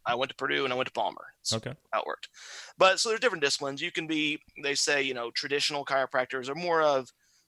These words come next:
Speaker 1: subluxation based.
Speaker 2: Mm-hmm.
Speaker 1: They live the life of, um, impingement of the vertebrae can affect neurology and deplete the body's ability to f-, flourish, if you will.
Speaker 2: Mm-hmm.
Speaker 1: I, I lean more to the evidence-based side of chiropractic care,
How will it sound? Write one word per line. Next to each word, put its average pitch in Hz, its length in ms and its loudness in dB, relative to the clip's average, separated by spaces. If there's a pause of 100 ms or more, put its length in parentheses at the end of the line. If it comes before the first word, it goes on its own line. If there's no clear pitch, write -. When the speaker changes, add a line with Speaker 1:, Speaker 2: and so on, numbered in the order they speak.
Speaker 1:
subluxation 151 720 0
based. 160 400 2
Speaker 2:
Mm-hmm. 92 80 -4
Speaker 1:
They 127 240 0
live 131 180 -6
the 131 100 -6
life 131 360 0
of, 127 280 -2 (120)
um, 117 560 -2 (520)
impingement 139 540 0
of 127 80 -2
the 131 80 0
vertebrae 123 420 -4
can 120 280 -4
affect - 500 -6
neurology 117 720 -4
and 107 340 -8 (800)
deplete 131 460 -4
the 117 80 -10
body's 120 300 -2
ability 113 260 -4
to 107 80 -14
f-, - 240 -14
flourish, - 520 -6
if - 140 -10
you 65 60 -14
will. - 340 -10
Speaker 2:
Mm-hmm. 110 120 -8 (300)
Speaker 1:
I, 180 420 4 (340)
I 143 140 4
lean 160 280 4
more 139 220 0
to 139 100 -2
the 127 320 0
evidence-based 127 800 -2
side 156 200 2
of 165 80 -2
chiropractic 165 520 -2
care, 180 320 2